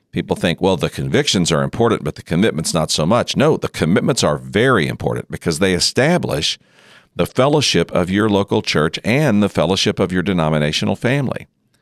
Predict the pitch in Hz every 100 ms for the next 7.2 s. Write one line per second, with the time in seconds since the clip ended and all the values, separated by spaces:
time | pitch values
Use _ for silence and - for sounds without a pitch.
0 | _ _ _ _ _ _ _ _ - 113
1 | 78 - _ - 147 160 101 107 131 135
2 | 95 80 - 110 - 160 175 - 123 139
3 | 131 - 90 87 80 87 90 117 101 -
4 | 87 82 87 87 76 98 135 120 87 78
5 | 82 87 85 87 85 87 - 104 120 -
6 | 98 85 - 90 - 139 156 113 73 76
7 | 87